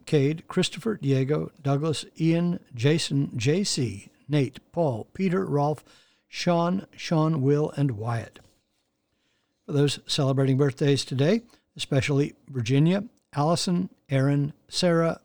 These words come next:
Byron, and Charlotte. For the departed, on the anniversary of their death, Andrew York, Alvin Farmer, Sidney Tollison, William DeBose,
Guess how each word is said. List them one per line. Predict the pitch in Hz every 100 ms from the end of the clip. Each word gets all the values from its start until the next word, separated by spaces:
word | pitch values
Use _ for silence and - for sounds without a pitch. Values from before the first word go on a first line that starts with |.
| -
Byron, | 131 135 160 214 208 208 -
and | 185 190
Charlotte. | - 135 101 - - - _ _ _ _ _ _ _ _ _ _ -
For | 135
the | 139
departed, | 147 175 165 123 104 -
on | 127
the | 127
anniversary | 139 143 139 - 147
of |
their | 131 139
death, | 127 147 196 _ _ _ _ _ _
Andrew | 147 147 202
York, | 165 135 175 - _ _ -
Alvin | 151 180 113
Farmer, | 107 151 139 135 147 _ _ _ -
Sidney | - 143 135 135 -
Tollison, | 185 160 131 185 180 - _ _
William | 123 156 196 196
DeBose, | 190 180 160 135 139